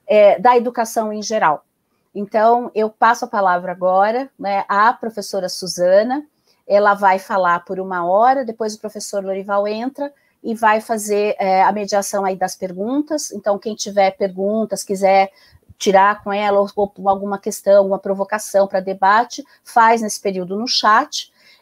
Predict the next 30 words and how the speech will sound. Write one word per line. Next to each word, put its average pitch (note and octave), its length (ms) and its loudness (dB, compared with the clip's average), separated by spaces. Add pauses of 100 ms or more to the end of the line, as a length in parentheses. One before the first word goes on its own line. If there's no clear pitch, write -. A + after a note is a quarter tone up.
É, G#3 600 6
as G#3 280 2
meninas G#3+ 360 -6
vão G#3+ 100 -6
s-, G#3+ 320 -12
passar G3+ 280 -2
pro - 80 -20
professor, A3 500 -4
o - 20 -2
professor A#3 320 -10
vai G3 80 0
sistematizar, A3 640 -4
apresentar A#3 600 -2
pra A#3+ 140 -8
professora F#3+ 380 -10
Suzana, C4 500 -2 (280)
ela A3 180 4
vai A3+ 180 4
passar A3+ 300 0
uns G3+ 140 -4
vinte A3+ 240 -6
minutos G3 280 -6
respondendo B3 600 -2
e C4 40 2
retoma C#4 760 4 (280)
a G#3+ 280 4
apresentação G3+ 1040 -2
teórica A3+ 800 2
e B3+ 140 -2
finaliza, B3+ 760 -4